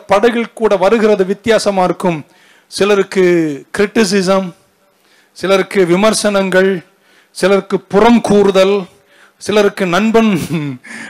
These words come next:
நண்பன் கைவிட்டானோ, பின்னாடி குத்துனானோ என்று வரலாம். betrayal, காட்டி கொடுத்தார்கள்,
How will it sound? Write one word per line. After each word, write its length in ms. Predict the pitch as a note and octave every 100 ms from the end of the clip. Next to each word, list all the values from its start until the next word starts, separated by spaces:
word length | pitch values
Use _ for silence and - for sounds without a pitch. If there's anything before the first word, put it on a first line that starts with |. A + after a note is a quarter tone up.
| -
நண்பன் 400 | F3 A3 A3+ A3+ A3 G3+ F3
கைவிட்டானோ, 680 | F#3+ A3+ A#3 - A#3 G#3+ A3 A3+ F3 - _ _ _ _
பின்னாடி 360 | F#3 A3 A#3 G#3 -
குத்துனானோ 560 | G#3+ - A#3 A3 A3 G#3+ F3 F3+
என்று 160 | F#3 F3
வரலாம். 360 | E3+ F#3 F3+ G3 E3+ _ _ C#3+
betrayal, 640 | G3+ - A#3 G#3+ G3+ G#3+ G3+ _ _ _ -
காட்டி 220 | F#3+ A3
கொடுத்தார்கள், 680 | G#3 G#3+ A3 G#3+ G#3 G3+